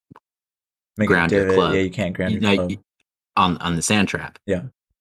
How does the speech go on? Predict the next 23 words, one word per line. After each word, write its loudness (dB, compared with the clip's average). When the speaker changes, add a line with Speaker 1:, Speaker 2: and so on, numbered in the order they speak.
Speaker 2:
And 2
there's 4
videos 2
of -2
him -2
scooping 0
it 0
out 0
with -2
the -2
back 2
of -6
his -4
club 0
during, 2
Speaker 1:
Oh, 0
I 0
Speaker 2:
during 4
Speaker 1:
did 0
see 0
Speaker 2:
soft 4
Speaker 1:
that 2
video. 2